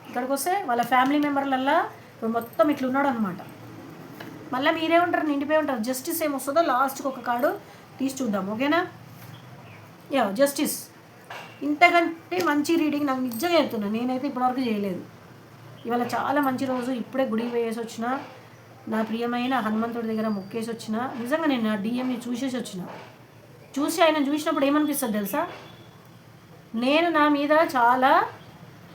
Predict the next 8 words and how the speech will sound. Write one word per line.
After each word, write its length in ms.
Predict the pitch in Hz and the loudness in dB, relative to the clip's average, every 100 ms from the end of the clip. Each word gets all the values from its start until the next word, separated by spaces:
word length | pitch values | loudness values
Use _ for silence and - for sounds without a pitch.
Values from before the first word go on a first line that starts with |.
| - | -2
కాన్సన్ట్రేట్ 560 | 240 240 269 269 226 | 0 0 0 0 0
చేయాలి, 640 | 247 226 214 220 254 196 - - - - - 226 | 0 2 2 0 -2 -4 -6 -14 -20 -18 -12 -2
ఈ 100 | 269 | 0
మనిషి 280 | 269 269 277 | 2 0 0
కోసం 320 | 269 262 262 | -2 -2 0
కాదు, 300 | 233 226 240 | 2 2 2
నా 280 | 226 208 220 | -2 0 0
కోసము, 580 | 220 240 254 240 311 | -2 -4 -4 0 0